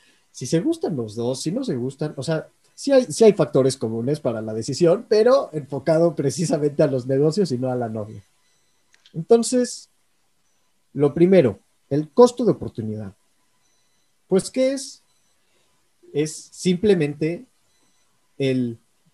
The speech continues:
por tomar una oportunidad, por tomar una opción, decir que no a las demás. Como cuando entras a una universidad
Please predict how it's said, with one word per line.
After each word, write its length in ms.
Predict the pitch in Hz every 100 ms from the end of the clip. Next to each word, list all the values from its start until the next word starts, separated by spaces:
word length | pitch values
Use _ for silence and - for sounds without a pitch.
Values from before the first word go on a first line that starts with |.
| _ _ -
por 240 | 127 120
tomar 400 | - 135 175 254
una 140 | 262 185
oportunidad, 640 | - - 113 110 120 180 -
por 220 | 127 123
tomar 320 | 143 202 240
una 160 | 202 135
opción, 440 | 113 139 190 349 _ _ _ _ _ _ _ _ _ _ _ _ _
decir 380 | 127 127 165 151
que 100 | 143
no 180 | 139 147
a 60 |
las 140 | 110 101
demás. 480 | 104 104 98 - _ _ _ _ _ _ _ -
Como 200 | 113 107
cuando 220 | 113 127
entras 300 | 131 143 127
a 80 | 117
una 180 | 123
universidad 640 | 117 113 107 101 120 156